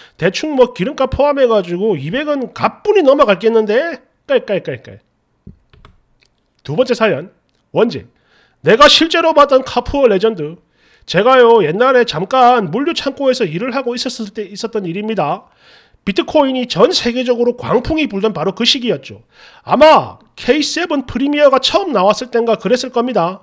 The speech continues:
그 시기. 여하튼 거기에 하루는 저랑 동갑내기 문신 돼지가 하나 들어왔는데 얘가 일한 지 대충 한 달 정도 지났을 때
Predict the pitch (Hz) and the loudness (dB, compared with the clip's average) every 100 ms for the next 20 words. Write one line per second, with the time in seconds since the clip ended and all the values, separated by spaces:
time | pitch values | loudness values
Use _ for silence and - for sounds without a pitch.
0 | _ 214 240 180 185 - _ _ _ _ | _ -6 -6 -6 -12 -16 _ _ _ _
1 | _ _ _ _ _ _ _ _ _ _ | _ _ _ _ _ _ _ _ _ _
2 | _ _ _ _ - - _ _ _ 160 | _ _ _ _ -20 -20 _ _ _ 0
3 | 233 240 233 254 254 240 247 254 220 - | 0 4 6 6 6 6 6 6 2 2
4 | 233 277 254 - 254 240 139 175 262 262 | 0 2 0 2 2 0 -2 -2 -2 -2
5 | 247 180 131 180 254 247 - 123 220 262 | -4 -6 -6 -6 -8 -10 -10 -6 -4 0
6 | 240 185 214 185 180 208 220 214 196 202 | 0 0 -2 -2 -2 0 0 -2 -2 -2
7 | 208 180 117 98 _ _ - - _ 156 | -4 -4 -8 -12 _ _ -20 -20 _ 0
8 | 277 269 151 175 277 262 240 147 - 202 | 2 2 0 0 0 -2 -10 -8 -6 -2
9 | 339 311 269 190 202 190 180 - 220 247 | 0 4 4 2 -2 0 0 0 -2 0
10 | 269 277 170 107 | 0 0 -4 -10